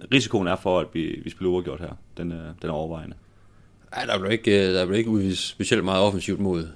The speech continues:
Speaker 2: øh, i løbet af kampen. Altså, der var ikke rigtig nogen spillere, der, der lykkedes med, med de, de få sådan, øh,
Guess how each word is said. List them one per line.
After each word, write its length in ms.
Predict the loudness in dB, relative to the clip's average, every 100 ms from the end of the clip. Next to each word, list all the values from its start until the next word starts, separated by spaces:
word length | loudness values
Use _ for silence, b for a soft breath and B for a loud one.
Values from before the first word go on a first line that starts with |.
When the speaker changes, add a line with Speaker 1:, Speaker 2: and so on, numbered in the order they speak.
| -14
Speaker 2:
øh, 360 | -10 -8 -8 -8 -10 -12 -16 -16 -10
i 40 |
løbet 240 | -4 -4 -4
af 100 | -6
kampen. 360 | -6 -8 -10
Altså, 320 | -10 -8 -8 -10 b b b b b b b -20 -20 0
der 60 | 4
var 120 | 4
ikke 140 | 4
rigtig 180 | 4 4
nogen 160 | 2 2
spillere, 280 | 4 4 4
der, 180 | 2
der 160 | 2 2
lykkedes 400 | 4 4 2 0
med, 320 | -2 0 -2 -6 -14 -12
med 180 | -10 -6
de, 160 | -6
de 220 | -6 -8 0
få 280 | 2 2
sådan, 300 | 0 -4 -2
øh, 380 | -4 -4 -4 -6